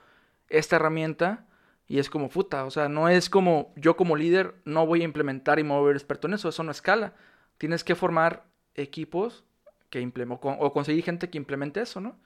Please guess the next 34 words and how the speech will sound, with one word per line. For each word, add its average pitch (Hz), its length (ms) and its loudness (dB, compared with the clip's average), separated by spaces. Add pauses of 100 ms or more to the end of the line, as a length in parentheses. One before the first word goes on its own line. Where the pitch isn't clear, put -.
(420)
Entonces - 220 -12
ahí 151 140 4
es 151 100 0
cuando 165 200 0
dices, 160 260 -4
"Bueno, 175 320 0 (500)
pues 156 380 4
digamos 170 480 2
que 160 160 -2
nuestra 147 340 -6
stack 220 380 4
está 170 440 4
en 165 160 -8 (220)
A 147 120 2
W 156 360 2
S 202 200 0
porque 147 240 -12
soy 160 140 -4
un 160 120 -6
vendido, 202 420 -6 (800)
eh, 131 720 -4
y 139 80 -8
ya". 131 200 -8 (340)
Pero, 139 160 8
ah, 147 120 8
resulta 151 280 -2
que 180 80 2
hay 180 40 6
una 185 100 6
herramienta 165 540 0 (280)
que 135 260 0
está 127 220 2
en 143 80 2
Azure. 160 380 2